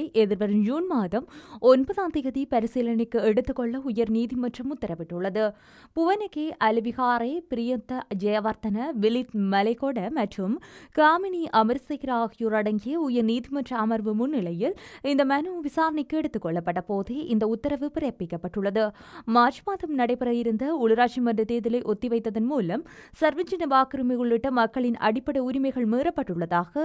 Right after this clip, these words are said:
தீர்ப்பளிக்குமாறு கோரி தேசிய மக்கள் சக்தியின் நாடாளுமன்ற உறுப்பினர் ஹெரினி அமரசூரிய மற்றும் முன்னாள் நாடாளுமன்ற உறுப்பினர்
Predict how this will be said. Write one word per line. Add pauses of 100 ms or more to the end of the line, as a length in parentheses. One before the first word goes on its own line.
(100)
தீர்ப்பளிக்குமாறு
கோரி (440)
தேசிய
மக்கள்
சக்தியின்
நாடாளுமன்ற
உறுப்பினர்
ஹெரினி (320)
அமரசூரிய
மற்றும்
முன்னாள்
நாடாளுமன்ற
உறுப்பினர்